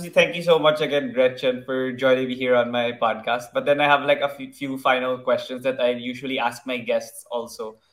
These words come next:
And one of it is, I th-, I know you watch the N B A, you tweet, you like the Warriors, you like Steph Curry. And I asked them, like,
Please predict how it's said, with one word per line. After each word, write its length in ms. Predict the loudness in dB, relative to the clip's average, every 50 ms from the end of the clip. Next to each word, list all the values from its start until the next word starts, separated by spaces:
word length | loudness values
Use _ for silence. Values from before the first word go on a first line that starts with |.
| _ _ _ -20 _ _ _
And 240 | -4 -4 -2 -2 0
one 140 | 0 2 2
of 140 | 0 -2
it 140 | -2 -4 -2
is, 280 | -4 -6 -6 -8 -14 -16 -20 -12 _
I 100 | -2 -2
th-, 180 | 0 0 -2 0
I 60 | 2 4
know 100 | 4 4
you 120 | 6 6
watch 200 | 4 4 4 0
the 120 | -2 0
N 180 | 0 0 0 -2
B 180 | -4 -4 -4 -4
A, 40 |
you 260 | -4 -4 -4 -4 -6 -6
tweet, 240 | -6 -6 -6 -6 -6 -8 -8 -8
you 80 | -4 0
like 220 | 0 0 0 -2
the 80 | -4 -2
Warriors, 500 | 0 0 0 0 -2 -4 -8 -10 -8 -8
you 80 | -4
like 220 | -4 -4 -4 -4 -12
Steph 460 | -20 -14 _ -2 -2 -2 -2 -6 _
Curry. 360 | -8 -8 -8 -6 -8 -8 -6
And 320 | -6 -4 -4 -6 -6 -8 -6 0
I 100 | 2 2
asked 460 | 2 4 4 4 4 4 2 -4 -4
them, 180 | -4 -4 -2 -2
like, 200 | -6 -6 -8